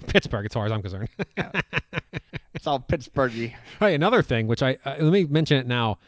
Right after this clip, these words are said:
Speaker 1: because I know I'm gonna forget at the end of the show. When we were leaving that night, we're driving up twenty-two to go back towards, you know, Altoona, you know, Johnstown, that area.
Speaker 2: Mm-hmm.
Speaker 1: And my Wa-, I had a Waze on 'cause I don't know where I'm going. And every, I don't know, maybe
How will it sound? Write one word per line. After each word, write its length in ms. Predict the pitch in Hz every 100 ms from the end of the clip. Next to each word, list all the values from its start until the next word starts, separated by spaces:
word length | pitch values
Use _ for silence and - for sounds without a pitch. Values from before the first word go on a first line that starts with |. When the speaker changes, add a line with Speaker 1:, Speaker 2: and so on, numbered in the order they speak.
| _ -
Speaker 1:
because 140 | 123
I 120 | 117
know 140 | 127 139
I'm 80 |
gonna 120 | 135 117
forget 260 | - 110
at 100 | 120
the 60 | 110
end 100 | 104
of 0 |
the 60 | 101
show. 260 | 117 98 - - - _
When 200 | 131 127
we 120 | 135
were 80 | 135
leaving 300 | 123 196 185
that 180 | 143 123
night, 320 | 117 117 104 _ _ _ -
we're 80 | 117
driving 380 | 135 160 156
up 80 | 135
twenty-two 580 | - 135 123 - 110 90 _ _ _ _ -
to 80 | 113
go 180 | 113 101
back 440 | - 113 117 -
towards, 380 | - 110 101 98
you 60 | 101
know, 100 | 87
Altoona, 540 | 95 95 110 98 98 95
you 80 | 92
know, 60 |
Johnstown, 400 | 90 92 90 92
that 120 | 95 92
area. 140 | 87
Speaker 2:
Mm-hmm. 240 | 123 120 151 _ _
Speaker 1:
And 340 | 127 123 120 127 _ -
my 200 | 123 117
Wa-, 180 | 107 135
I 40 | 139
had 100 | 165
a 40 |
Waze 320 | 120 135 143 110
on 140 | 110
'cause 100 | -
I 80 | 110
don't 120 | 107
know 100 | 98
where 120 | 101
I'm 80 | 95
going. 240 | 104 98 - - _ _ _ _
And 320 | 131 127 123 - _
every, 920 | 139 160 190 185 175 170 165 160 160 -
I 80 | 123
don't 100 | 110
know, 200 | 101 107
maybe 320 | 117 120